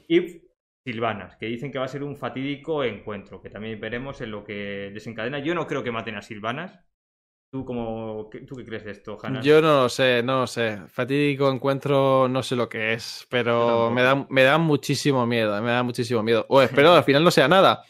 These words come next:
Speaker 2: Pero vamos, eh, a ver si, a ver si al final va a ser que en vez de estar dando guantazos, vamos a estar pendientes de lo que estén diciendo el boss y lo que, los diferentes N P Cs que vayan saliendo. <laughs>
Speaker 1: Ya,
Speaker 2: No sé.
Speaker 1: ya, sí, no sé. Hombre, yo creo que en ese encuentro quizás salga Tirande.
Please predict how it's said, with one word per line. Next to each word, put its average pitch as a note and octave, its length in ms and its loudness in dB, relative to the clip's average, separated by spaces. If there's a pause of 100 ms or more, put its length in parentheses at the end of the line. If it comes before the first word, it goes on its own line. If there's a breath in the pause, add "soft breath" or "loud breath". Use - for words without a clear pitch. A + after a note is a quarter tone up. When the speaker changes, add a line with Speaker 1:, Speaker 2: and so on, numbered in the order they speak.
(360 soft breath)
Speaker 2:
Pero C#3 160 4
vamos, E3+ 340 6
eh, C3 380 2
a C3 140 4
ver C3 100 0
si, C#3+ 160 -8
a D3 80 2
ver C#3 100 2
si G3 160 4
al E3 120 6
final D#3 300 0
va C#3+ 40 2
a C#3 40 0
ser D3+ 360 2
que C#3 180 2
en C3+ 100 -2
vez C3+ 140 -2
de C#3+ 60 2
estar C#3 200 0
dando C3+ 360 0
guantazos, C#3 420 -2
vamos C3+ 180 0
a A#2+ 40 -4
estar - 180 -4
pendientes C#3+ 480 -2
de D3+ 80 0
lo B2 80 0
que A#2+ 80 -4
estén C3+ 200 -6
diciendo C#3+ 480 2 (320 soft breath)
el C#3 180 4
boss G3 480 6 (260 soft breath)
y D3 180 6
lo C#3 140 6
que, C3 200 2
los C#3 140 2
diferentes C#3 360 2
N D3 140 4
P C3+ 80 0
Cs C3+ 120 -4
que C#3 80 0
vayan B2 200 0
saliendo. D#3+ 440 4
<laughs> - 160 2
Speaker 1:
Ya, A2+ 240 -4
Speaker 2:
No E3+ 100 4
sé. - 240 -4
Speaker 1:
ya, - 420 -6
sí, A2+ 260 0
no A#2+ 100 -6
sé. B2+ 240 -10
Hombre, D3 260 -6
yo F3 200 -6
creo F#3 580 -6
que - 80 -12
en C#3+ 80 -10
ese D3+ 140 -12
encuentro E3 440 -12
quizás B2+ 280 -12
salga B2 260 -10
Tirande. G2+ 500 -12